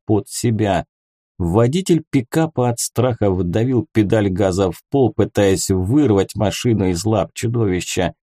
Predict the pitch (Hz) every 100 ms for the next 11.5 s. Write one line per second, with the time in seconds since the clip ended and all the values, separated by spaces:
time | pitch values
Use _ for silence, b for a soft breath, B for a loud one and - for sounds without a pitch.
0 | _ - - 120 175 175 - 143 123 131
1 | 147 147 - 117 - - - - 135 131
2 | - - 98 92 - - 101 127 139 107
3 | 104 104 98 127 123 107 95 - 92 -
4 | 117 143 127 107 104 110 110 104 - 98
5 | - 98 95 87 98 107 107 - 117 92
6 | 90 - _ _ _ _ 98 104 175 170
7 | 170 160 _ 98 110 143 139 101 95 95
8 | 98 92 87 82 85 139 143 127 117 -
9 | 87 104 117 135 156 165 151 151 151 139
10 | 131 - 110 107 107 120 107 90 - -
11 | 143 139 123 117 107